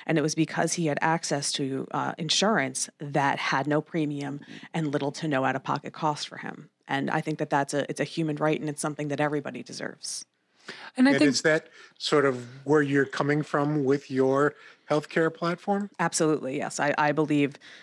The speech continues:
Speaker 1: that healthcare is a human right and that we need to ensure that people are not making healthcare decisions based on whether or not they can afford it.
Speaker 2: Well,
Speaker 3: Now,
Speaker 2: and I
Speaker 3: how much, I'm sorry. Now, how much of that is, uh,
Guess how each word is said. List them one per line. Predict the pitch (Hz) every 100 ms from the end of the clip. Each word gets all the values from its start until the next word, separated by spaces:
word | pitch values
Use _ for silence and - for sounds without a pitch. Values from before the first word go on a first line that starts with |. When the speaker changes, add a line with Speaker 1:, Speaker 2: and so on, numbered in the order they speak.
| _
Speaker 1:
that | 135
healthcare | - 139 165 165
is |
a | 170
human | 185 190
right | 160 131 - _
and | 165 143
that | 135 147
we | 156
need | 165 160
to | 170
ensure | 156 - 143
that | 139 135
people | - 151 151 -
are | 139 139 139 147 - - - -
not | 180 165 -
making | 180 160 170
healthcare | 165 156 151 - 175
decisions | 170 190 190 208
based | 202 147 143
on | 147
whether | 139 131
or |
not | 135 123
they | -
can | 127 127
afford | - 113 -
it. | - _ _ - - - -
Speaker 2:
Well, | 277
Speaker 3:
Now, |
Speaker 2:
and | 269
I |
Speaker 3:
how | 247
much, | 240 - - _ _ _ _ _
I'm | - 139
sorry. | - 120 - 165 143 -
Now, |
how | 165 233
much | 233 -
of | 202
that | 160 185 180
is, | - 165 160 143 135
uh, | - 143 143 147 143